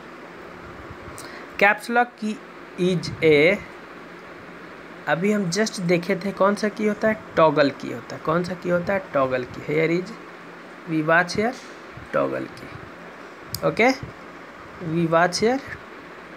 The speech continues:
we learn here toggle key, then we write here toggle key। A toggle key is on which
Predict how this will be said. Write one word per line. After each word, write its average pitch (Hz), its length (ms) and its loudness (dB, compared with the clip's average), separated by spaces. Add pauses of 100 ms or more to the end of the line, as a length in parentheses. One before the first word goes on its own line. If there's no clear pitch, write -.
(800)
we 165 120 8
learn 185 340 8
here 226 180 6 (300)
toggle 170 420 8
key, 247 140 4 (840)
then 220 260 8 (1600)
we 160 180 6
write 202 280 4
here 226 260 2 (880)
toggle 135 420 4
key। 123 100 -6 (1200)
A 165 80 4 (120)
toggle 240 300 8 (100)
key 226 120 2 (200)
is 208 400 4 (1120)
on 180 360 4
which 202 460 2